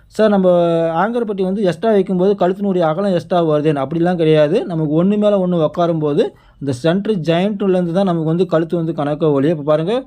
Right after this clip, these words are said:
தையல் வச்சு காட்டுறேன். ரெண்டு பக்கமும் ஒரே அளவுக்கு தான் இருக்குது. இதை நீங்க மிச்சமா மடிச்சு வைக்கும்போது தான் உங்களுக்கு வந்து பார்த்தீங்கன்னா, அந்த ஏற்ற இறக்கம் வந்து அதிகமா வருது. அந்த மாதிரி வந்து மேல் பக்கம் ஏத்தி வைக்கக்கூடாது. கரெக்டா அந்த கால் இன்ச்சு புடிச்சு தைக்கிறோன்னா,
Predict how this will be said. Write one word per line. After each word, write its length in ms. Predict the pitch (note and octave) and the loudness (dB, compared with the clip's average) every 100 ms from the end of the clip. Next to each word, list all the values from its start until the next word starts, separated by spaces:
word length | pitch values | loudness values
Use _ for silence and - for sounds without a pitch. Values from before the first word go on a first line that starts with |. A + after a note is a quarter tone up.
| _ | _
தையல் 240 | - D#3+ F3 | -4 -2 0
வச்சு 260 | D#3 E3 D#3 | -2 -4 -2
காட்டுறேன். 520 | D3 D3+ D3 F#3+ - _ _ _ _ | -2 0 -2 -6 -6 _ _ _ _
ரெண்டு 220 | D3+ D#3 | -2 0
பக்கமும் 320 | E3 E3+ G#3+ | 0 -2 -2
ஒரே 200 | G3 E3 | 0 2
அளவுக்கு 300 | F3 E3 D3+ | 2 0 -2
தான் 140 | D#3 E3 | -2 -2
இருக்குது. 500 | D3 C3+ C3+ G#3+ - - _ _ | -2 -2 0 0 -2 -16 _ _
இதை 220 | E3+ F#3+ | 0 2
நீங்க 240 | G3 F3+ F3 | 0 0 0
மிச்சமா 440 | E3+ F3 A3+ A#3+ A#3 | -2 0 0 2 0
மடிச்சு 320 | F#3 G3+ A3+ | -2 -2 -2
வைக்கும்போது 560 | F3+ E3+ G3 E3+ D#3+ C3+ | -2 0 -2 2 0 2
தான் 340 | D3+ B3 - _ _ _ | 0 -2 -4 _ _ _
உங்களுக்கு 280 | F3 E3 F3+ | 0 2 0
வந்து 160 | G3+ E3 | 0 0
பார்த்தீங்கன்னா, 120 | G3+ | 0
அந்த 140 | G3+ | 2
ஏற்ற 400 | D3+ D#3+ G3 G3 | 2 2 2 0
இறக்கம் 240 | F3+ D3+ D#3 | -2 0 -2
வந்து 160 | E3 | 0
அதிகமா 400 | D#3 D3+ E3 D#3+ | 0 0 -2 0
வருது. 260 | C#3+ C3+ E3+ | 0 0 -2
அந்த 160 | E3 | -2
மாதிரி 240 | D#3 E3+ F3 | 0 0 2
வந்து 400 | D#3+ F3+ G#4 - | 0 0 -2 -6
மேல் 360 | - D#3+ G#3+ A#3 | -2 2 2 0
பக்கம் 260 | A#3 A3 A3 | -4 -4 0
ஏத்தி 360 | F3 F3+ G3+ | 2 0 0
வைக்கக்கூடாது. 640 | F3+ D#3 E3 D#3+ C3+ B2+ A2+ - | -2 -2 -4 0 0 0 -4 -8
கரெக்டா 240 | C3 - | -8 0
அந்த 220 | G#3 E3+ | 0 0
கால் 360 | D#3+ D3+ D#3+ E3+ | 0 0 0 0
இன்ச்சு 120 | F3 | -6
புடிச்சு 320 | G#3 F3+ D#3+ E3 | -8 -10 -6 -6
தைக்கிறோன்னா, 480 | D3+ D#3+ D3 G#3 | -2 -2 0 -2